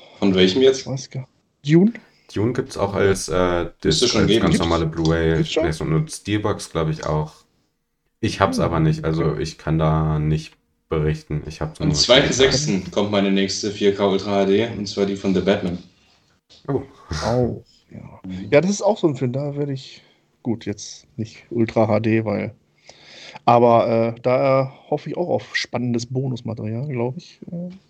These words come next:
Speaker 2: es rundet den Film dann noch mal so ein bisschen ab, finde ich.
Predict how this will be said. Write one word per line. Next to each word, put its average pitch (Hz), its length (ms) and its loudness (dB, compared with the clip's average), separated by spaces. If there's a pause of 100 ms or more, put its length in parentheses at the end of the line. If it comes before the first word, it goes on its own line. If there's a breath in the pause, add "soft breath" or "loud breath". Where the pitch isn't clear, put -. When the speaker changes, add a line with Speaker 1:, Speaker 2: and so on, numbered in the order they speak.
(2000 loud breath)
Speaker 2:
es - 160 -14
rundet 180 340 8
den 160 80 4
Film 170 320 4
dann 151 120 2
noch 151 80 -6
mal 143 160 -4
so 135 80 -4
ein 131 80 -4
bisschen 131 280 -8
ab, - 320 -14
finde 110 280 -14
ich. - 180 -20